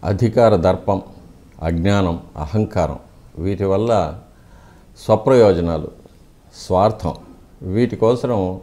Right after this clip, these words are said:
అప్పుడు ఉన్న అధికారులు వాటిని నిర్దాక్షిణ్యంగా నిర్మూలించారు. అది ఆ, ఆ,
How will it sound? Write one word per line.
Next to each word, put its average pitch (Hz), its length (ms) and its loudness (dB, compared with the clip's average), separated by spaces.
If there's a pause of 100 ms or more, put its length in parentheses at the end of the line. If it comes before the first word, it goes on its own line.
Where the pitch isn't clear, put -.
అప్పుడు 92 360 -6
ఉన్న 101 160 0
అధికారులు 90 680 -2
వాటిని 78 520 -4 (520)
నిర్దాక్షిణ్యంగా 87 760 0
నిర్మూలించారు. 82 760 -4 (520)
అది 101 840 -2
ఆ, 90 500 -2
ఆ, 113 340 0